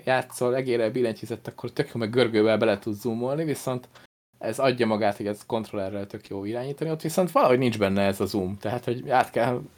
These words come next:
nyúlnom az egérért, hogyha bele akarok zoomolni, mert kontrolleren valamiért nincs rákötve, és nincs is, nem is lehet beállítani, hogy legyen erre gomb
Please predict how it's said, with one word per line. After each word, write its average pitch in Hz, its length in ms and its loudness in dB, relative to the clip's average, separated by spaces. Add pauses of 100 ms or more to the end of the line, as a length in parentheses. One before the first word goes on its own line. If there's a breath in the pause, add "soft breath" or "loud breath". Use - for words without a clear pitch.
nyúlnom 113 320 2
az 107 100 2
egérért, 95 460 0
hogyha 98 200 -8
bele 92 180 0
akarok 95 300 -2
zoomolni, 95 440 -6
mert 95 280 -8
kontrolleren 98 520 -6
valamiért 98 480 -8 (540)
nincs 107 220 -4
rákötve, 101 420 2
és - 80 -2
nincs 208 200 4
is, - 220 -6
nem 175 200 -2
is 160 80 0
lehet 147 180 4
beállítani, 113 480 4
hogy 113 260 -8 (120)
legyen 104 240 -4
erre 104 200 -2
gomb 107 360 -4